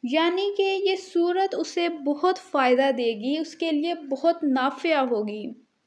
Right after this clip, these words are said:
ये तो था सूरह अज़्ज़ुमर का मुख्तसर सा तारुफ और इसके मुख्तसर से, अम,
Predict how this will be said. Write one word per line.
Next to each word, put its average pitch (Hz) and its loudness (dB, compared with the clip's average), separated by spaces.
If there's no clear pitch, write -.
ये 339 6
तो 392 0
था 381 4
सूरह 349 4
अज़्ज़ुमर 330 0
का 330 2
मुख्तसर 359 0
सा 349 2
तारुफ 311 0
और 320 -2
इसके 311 -2
मुख्तसर 311 -2
से, 311 2
अम, 277 2